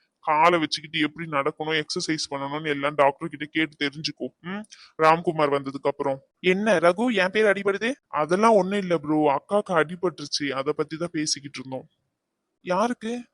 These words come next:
ஐயோ ரேஷ்மா, உங்களுக்கா? தள்ளி வாங்க ப்ரோ. இப்படி என்ன ரேஷ்மா, நீங்க ஒழுங்கா பார்த்து நடக்க வேண்டியதுதானே?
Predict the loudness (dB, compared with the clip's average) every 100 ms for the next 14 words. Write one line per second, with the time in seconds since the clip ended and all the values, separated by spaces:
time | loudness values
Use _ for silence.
0 | -20 -2 4 6 6 6 6 8 8 8
1 | 6 6 4 2 _ 0 4 8 8 8
2 | 6 4 -2 -4 _ -2 0 4 4 4
3 | 2 -2 -4 -14 -2 2 2 2 0 -2
4 | -2 0 0 0 -2 -4 -4